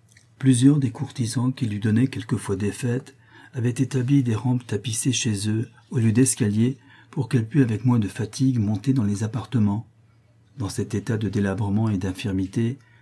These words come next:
parée et couronnée de diamants, mais promenant autour d'elle des regards éteints, et malgré les parfums exhalant une odeur de tombeau, la céleste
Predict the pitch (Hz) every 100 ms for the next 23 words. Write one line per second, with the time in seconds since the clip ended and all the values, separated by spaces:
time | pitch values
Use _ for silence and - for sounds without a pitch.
0 | _ _ - 104 101 120 - 120 - 110
1 | 98 98 98 98 98 98 101 110 - _
2 | _ _ - 113 113 120 131 131 120 107
3 | 98 117 131 113 101 101 95 98 110 107
4 | 101 123 - _ - - 156 110 117 113
5 | 107 113 107 - 123 110 - - - 131
6 | 117 120 113 104 104 110 113 98 87 -
7 | 127 107 101 123 _ _ _ _ _ _
8 | _ _ 131 98 - 139 104 90 -